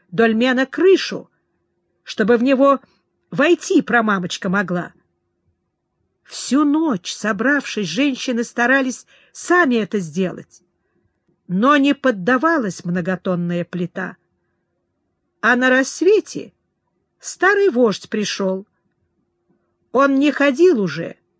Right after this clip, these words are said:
и всё ж пришёл на посох, опираясь. Он улыбнулся женщинам, слова бодрящие сказал, и женщины плиту тяжёлую подняли,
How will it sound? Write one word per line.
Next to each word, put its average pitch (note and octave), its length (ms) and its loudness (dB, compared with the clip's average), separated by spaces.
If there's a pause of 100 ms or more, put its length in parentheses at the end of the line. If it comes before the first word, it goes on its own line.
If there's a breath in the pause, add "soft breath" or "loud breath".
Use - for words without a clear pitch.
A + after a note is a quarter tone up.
(460)
и G3 120 -4
всё F#4 340 0
ж - 100 -10
пришёл E4 600 0 (220 soft breath)
на C4+ 200 0
посох, D4+ 500 -2
опираясь. F#3 760 -6 (1040)
Он B3+ 200 2
улыбнулся C4+ 680 0
женщинам, F3+ 760 -6 (800)
слова C4+ 520 2
бодрящие G#3 720 -2
сказал, F3+ 600 -4 (1120)
и G#3 200 0
женщины A3 880 0 (800)
плиту B3 480 2
тяжёлую F3+ 800 -2 (120)
подняли, G3+ 760 -2